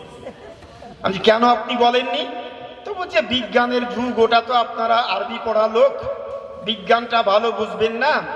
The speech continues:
বিজ্ঞানের যুগ, এক দেশ থেকে অপর দেশে কথা যায় টাওয়ারের মাধ্যমে, স্যাটেলাইটের মাধ্যমে, আয়নোস্ফিয়ার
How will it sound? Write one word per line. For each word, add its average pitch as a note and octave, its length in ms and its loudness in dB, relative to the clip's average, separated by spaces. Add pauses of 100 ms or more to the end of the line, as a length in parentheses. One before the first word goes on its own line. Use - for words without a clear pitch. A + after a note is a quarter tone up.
(480)
বিজ্ঞানের A3+ 640 0
যুগ, C#4 260 -2 (540)
এক G3+ 300 2
দেশ B3 160 4 (120)
থেকে B3 260 2
অপর A#3+ 460 4
দেশে B3 380 0
কথা A3+ 300 6
যায় A3 300 2 (540)
টাওয়ারের A#3+ 540 2
মাধ্যমে, A#3+ 580 -2 (120)
স্যাটেলাইটের B3 720 0
মাধ্যমে, A#3+ 540 -2 (420)
আয়নোস্ফিয়ার A#3+ 680 2